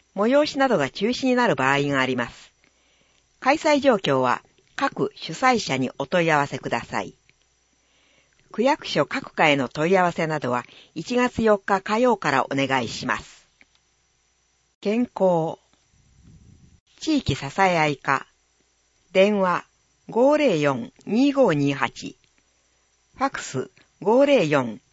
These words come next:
二一七五。三月の集団検診。生き生きポイント対象です。一、子宮頸がん。対象、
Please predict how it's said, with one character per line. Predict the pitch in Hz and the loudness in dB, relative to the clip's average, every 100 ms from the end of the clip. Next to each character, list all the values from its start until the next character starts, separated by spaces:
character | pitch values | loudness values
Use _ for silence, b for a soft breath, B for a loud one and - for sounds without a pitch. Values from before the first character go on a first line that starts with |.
| - | -6
二 | 220 277 294 | 2 2 2
一 | - 147 | 0 -2
七 | 135 143 | 2 0
五。 | 135 123 107 - _ _ _ _ _ _ _ _ _ _ _ _ _ _ _ | 0 -4 -4 -14 _ _ _ _ _ _ _ _ _ _ _ _ _ _ _
三 | - 294 294 | -4 0 0
月 | 196 - | -2 -2
の | 151 | -4
集 | 139 - 185 | -2 0 2
団 | 202 185 | 2 0
検 | 170 165 143 | -2 0 -2
診。 | - - 98 82 _ _ _ _ _ _ _ _ _ _ _ - | -4 -8 -10 -12 _ _ _ _ _ _ _ _ _ _ _ -8
生 | 208 | -8
き | |
生 | - 285 | -4 -4
き | 294 | -2
ポ | - 262 | 2 2
イ | |
ン | 151 | 0
ト | 123 | -4
対 | - 131 | -4 -4
象 | 127 139 | -2 -4
で | 123 113 | -4 -8
す。 | - - _ _ _ _ _ _ _ _ _ _ _ _ _ _ - | -12 -20 _ _ _ _ _ _ _ _ _ _ _ _ _ _ -6
一、 | 202 - 277 - _ | -6 -4 -6 -6 _
子 | - - 214 - | -16 -8 -6 -2
宮 | 311 311 | -2 -2
頸 | 294 240 | 0 2
が | 143 131 | 2 -2
ん。 | 113 - _ _ _ _ _ _ | -4 -14 _ _ _ _ _ _
対 | - 196 | -2 0
象、 | 208 - 180 160 | 0 2 2 2